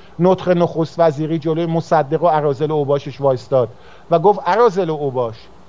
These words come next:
ایران الان پنجاه درصد بیشتر نمیتونه داشته باشه. بیایم پنجاه درصد رو بگیریم از سهممون، باقی رو می‌تونیم بعداً به دست بیاریم.» مصدق ارعر کنان و عربده زدان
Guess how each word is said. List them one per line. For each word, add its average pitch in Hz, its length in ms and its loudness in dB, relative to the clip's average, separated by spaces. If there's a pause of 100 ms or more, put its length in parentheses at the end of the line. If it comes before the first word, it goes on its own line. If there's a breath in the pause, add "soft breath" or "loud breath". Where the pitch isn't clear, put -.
(340)
ایران 190 480 0 (100)
الان 175 560 -4
پنجاه 170 480 -4
درصد 165 460 -2
بیشتر 180 320 -2
نمیتونه 180 460 -6
داشته 117 300 -8
باشه. 95 260 -14 (1600)
بیایم 226 280 4
پنجاه 170 440 0
درصد 170 360 2
رو 202 60 2
بگیریم 208 680 0 (260)
از 180 140 0
سهممون، 165 800 0 (500)
باقی 208 360 6
رو 262 120 2
می‌تونیم 269 420 -6
بعداً 214 320 4
به 226 140 -4
دست 151 320 -4
بیاریم.» 113 220 -20 (600)
مصدق 208 560 -6 (220)
ارعر 190 440 2
کنان 196 360 -6
و 269 40 -2 (100)
عربده 180 380 0
زدان 180 480 -2